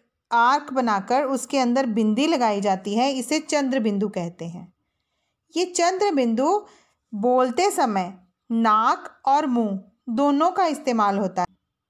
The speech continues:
नाक और मुंह दोनों का इस्तेमाल किया जाता है चंद्र बिंदु को बोलते समय, और जबकि बिंदी, जिसे अनुस्वार भी कहते हैं, उसे बोलते समय केवल नाक का उपयोग होता है।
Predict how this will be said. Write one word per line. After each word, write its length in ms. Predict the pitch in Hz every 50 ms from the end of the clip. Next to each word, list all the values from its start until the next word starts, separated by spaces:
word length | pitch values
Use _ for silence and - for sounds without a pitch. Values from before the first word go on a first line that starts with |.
| _ _ _ _ _ _ _ _ _ _ _ _ _ _ _ _ _ - 226
नाक 680 | 220 220 214 214 214 226 269 370 - - - - - -
और 180 | 262 277 277 277
मुंह 400 | 247 254 269 254 220 202 202 - - _ _ _ _ _ _ -
दोनों 400 | 220 240 269 269 262 277 330 381
का 140 | 381 392 330
इस्तेमाल 520 | 294 285 294 - 285 254 254 233 226 226
किया 240 | 220 226 240 233 226
जाता 340 | 208 220 214 202 202 214 214
है 340 | 220 233 254 - - - - - - - _ _ _ -
चंद्र 300 | - 294 294 277 277 277
बिंदु 320 | 226 240 233 220 214 226 220
को 160 | 226 226 208
बोलते 420 | 196 202 196 196 190 190 208 196
समय, 460 | 196 214 208 208 226 262 339 381 359 - - _ _ _ _ -
और 120 | 269 254
जबकि 600 | 226 226 269 269 262 - 320 320 349 392 403 - _ _ _ _ _ _ -
बिंदी, 760 | 196 214 262 254 254 254 247 320 330 277 226 - - _ _ _ _ _ _ _ _ 247
जिसे 340 | 220 254 262 247 - 349 330
अनुस्वार 720 | 277 294 269 269 294 277 285 - 285 262 254 277 294 311
भी 120 | 302 330
कहते 380 | - 269 254 226 196 - 220 214
हैं, 200 | 214 202 196 - - 254
उसे 260 | 269 262 - 339 339
बोलते 380 | 269 269 247 247 240 240 269 247
समय 280 | 262 254 254 262 262
केवल 360 | 247 254 254 247 294 339 370
नाक 400 | 330 262 226 226 233 240 233 233 -
का 100 | 247 233
उपयोग 360 | 226 220 226 220 208 196 180
होता 280 | 185 180 180 180 180 175
है। 300 | 165 175 180 190 190